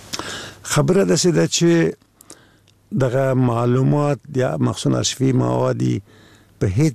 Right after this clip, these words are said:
ځای کې کاملاً بې طرف نه وي. او دا د مورخ وظیفه، حتی د خپل حکومت چې څه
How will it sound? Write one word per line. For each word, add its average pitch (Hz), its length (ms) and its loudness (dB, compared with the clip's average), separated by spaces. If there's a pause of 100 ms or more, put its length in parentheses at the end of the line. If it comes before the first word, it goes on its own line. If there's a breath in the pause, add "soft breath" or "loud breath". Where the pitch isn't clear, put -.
ځای 135 360 0 (100)
کې 131 280 0 (100)
کاملاً 117 520 0
بې 101 180 0
طرف 98 320 -4
نه 98 100 0
وي. 87 220 -2 (1040 loud breath)
او 113 800 0
دا 135 240 0
د 123 120 -2
مورخ 117 600 0
وظیفه، 110 240 0
حتی 120 220 -2
د 101 60 -6
خپل 143 300 -2
حکومت 104 520 -2
چې 120 240 -2 (280)
څه 110 100 -2